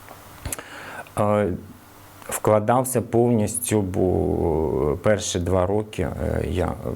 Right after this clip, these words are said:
намагався брати якийсь, е, підробіток, е, перекладами, а зарплата, звісно, йшла,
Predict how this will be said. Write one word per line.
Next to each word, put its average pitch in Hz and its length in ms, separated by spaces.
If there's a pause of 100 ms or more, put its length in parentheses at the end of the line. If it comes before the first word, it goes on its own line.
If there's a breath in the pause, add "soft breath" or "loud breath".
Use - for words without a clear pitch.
(1000)
намагався 98 760
брати 80 440
якийсь, - 640
е, 85 200
підробіток, 90 840
е, - 140 (560)
перекладами, 127 880 (120)
а 87 560
зарплата, 90 720
звісно, 85 520
йшла, 82 360